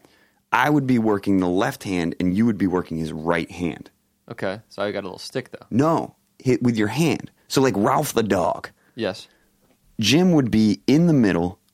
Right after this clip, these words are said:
Speaker 1: running the mouth, the left hand on the piano, and then somebody else would be the right hand on the piano. And so you
Speaker 2: Piano?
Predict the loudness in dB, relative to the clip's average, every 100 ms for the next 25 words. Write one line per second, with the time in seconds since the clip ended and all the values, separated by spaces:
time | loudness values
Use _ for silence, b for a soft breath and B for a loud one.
0 | _ 0 2 4 4 4 2 0 -4 -8
1 | b b b b -2 0 2 0 0 0
2 | 0 0 -2 -2 -2 0 -2 0 2 2
3 | 2 0 0 -2 0 0 -2 -2 0 2
4 | 2 2 2 0 0 0 0 -2 -4 -4
5 | -6 _ _ _ _ -2 0 2 2 2
6 | 0 -2